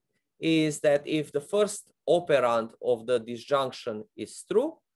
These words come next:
the second one is not even executed. Okay, so let's see a bunch of examples. Again, we start with the t-, same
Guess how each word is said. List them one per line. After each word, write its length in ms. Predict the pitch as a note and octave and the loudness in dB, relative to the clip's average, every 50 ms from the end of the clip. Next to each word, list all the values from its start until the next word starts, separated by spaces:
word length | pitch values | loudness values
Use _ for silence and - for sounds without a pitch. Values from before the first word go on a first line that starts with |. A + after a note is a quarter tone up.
| _ _ _ _ _ | _ _ _ _ _
the 160 | - E3 F3 | -6 -4 -4
second 400 | E3 - - A3 A3 A3 G#3+ G3+ | -4 0 0 -2 0 2 0 2
one 220 | G3 F#3+ F#3 F3+ E3+ | 2 2 2 2 0
is 120 | E3 D#3 | -4 -4
not 240 | E3 E3 D#3+ D#3 D#3+ | -2 -2 -2 0 0
even 240 | D3+ C3+ B2+ A#2+ A2 | -4 -2 -2 -2 -4
executed. 520 | G#2 G#2+ - - - - _ - - - _ _ _ _ _ _ _ _ _ _ _ _ _ _ _ _ _ | -4 -6 -8 -14 -18 -20 _ -20 -20 -20 _ _ _ _ _ _ _ _ _ _ _ _ _ _ _ _ _
Okay, 160 | - - - _ _ _ _ _ _ _ _ _ _ _ _ _ _ | -16 -16 -16 _ _ _ _ _ _ _ _ _ _ _ _ _ _
so 160 | _ - A#3 | _ -4 0
let's 280 | B3 C#4 C#4+ C#4+ C#4+ - | 4 4 4 4 2 -2
see 220 | - B3+ B3 A3 - | -4 -2 -2 -2 0
a 100 | - F3 | -2 -2
bunch 280 | E3 F#3 F3+ E3+ - | 0 0 0 0 -2
of 120 | E3+ D3+ D3+ | -4 -4 -4
examples. 580 | D3+ C3 A#2 A2+ F#2+ F#2+ - - A2+ A2+ - | -4 -2 0 0 0 0 -4 -6 -8 -6 -4
Again, 300 | D#3+ E3 F3+ G3+ G#3 G3 | -4 -2 0 0 0 0
we 80 | F3+ F3 | -2 -2
start 260 | F3 - F3 E3 D#3+ | -2 0 0 0 2
with 140 | D#3 D3+ C#3 | 0 0 -2
the 100 | C#3 C3+ | -2 -4
t-, 180 | - _ - - | -4 _ -20 -20
same 340 | D#3+ - - D#3 D3 D3 D3 | -16 -6 -2 -2 0 -2 -4